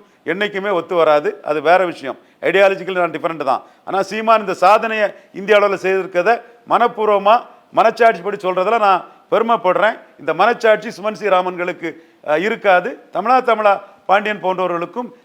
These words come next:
ஷியாமண்ணன் போன்றவர்களுக்கும் ஏன் இல்லை என்பதுதான் பெரிய ஆச்சரியமா இருக்கும். விமர்சகர் மணி,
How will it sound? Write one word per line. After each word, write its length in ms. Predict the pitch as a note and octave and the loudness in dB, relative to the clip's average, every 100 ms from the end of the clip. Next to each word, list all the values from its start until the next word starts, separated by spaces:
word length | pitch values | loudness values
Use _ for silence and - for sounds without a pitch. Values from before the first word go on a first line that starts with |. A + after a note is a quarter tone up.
| - | -4
ஷியாமண்ணன் 480 | G3 A#3+ C#4+ B3+ A#3 | 0 2 0 -4 -4
போன்றவர்களுக்கும் 640 | G3+ G3+ G3 F#3 F#3 G3+ G#3 _ - | -4 -4 -4 -4 -8 -12 -14 _ -4
ஏன் 220 | G3+ A3+ | 0 0
இல்லை 240 | G3+ B3 | 0 0
என்பதுதான் 580 | A3 G3 F#3 E3+ G#3+ G#3+ - _ | 0 0 -2 2 0 0 -10 _
பெரிய 240 | - G3 F#3 | -6 2 4
ஆச்சரியமா 420 | F#3+ G#3 G3 F3+ | 2 0 -2 0
இருக்கும். 360 | D#3+ F#3+ C4 - _ _ | 0 -4 -8 -10 _ _
விமர்சகர் 420 | F#3 G#3 G#3 F3 | -6 0 0 2
மணி, 380 | E3+ G#3+ C4 | 0 0 -2